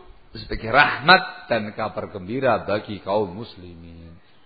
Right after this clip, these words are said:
Maka kalau Anda betul-betul muslim, maka Anda akan mencukupkan diri dengan bimbingan Islam,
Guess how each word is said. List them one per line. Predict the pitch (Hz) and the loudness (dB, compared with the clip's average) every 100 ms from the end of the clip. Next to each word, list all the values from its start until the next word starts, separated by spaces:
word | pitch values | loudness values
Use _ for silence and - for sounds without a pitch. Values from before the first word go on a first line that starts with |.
| - - - - - - 98 | -20 -20 -20 -20 -20 -18 -6
Maka | 98 95 120 113 | -4 0 0 2
kalau | 113 110 | 2 2
Anda | 110 110 101 107 98 | 0 0 0 0 0
betul-betul | 95 - 110 98 98 101 95 | -4 -4 -4 -2 -4 -2 -2
muslim, | 92 139 - 151 180 185 208 247 - - - - - - | 2 2 6 12 12 12 10 2 -6 -20 -20 -20 -20 -12
maka | 92 90 95 87 101 | -8 -8 -8 -6 -6
Anda | 98 95 95 | -4 -2 -2
akan | 95 95 | -4 -6
mencukupkan | 87 92 - 104 104 95 85 | -8 -6 -4 0 0 0 -2
diri | 117 143 147 | 0 2 0
dengan | - 104 101 90 | -2 -6 -6 -8
bimbingan | 101 98 98 95 - | -10 -10 -8 -10 -12
Islam, | 104 - - 107 123 185 208 | -16 -16 -8 6 10 10 8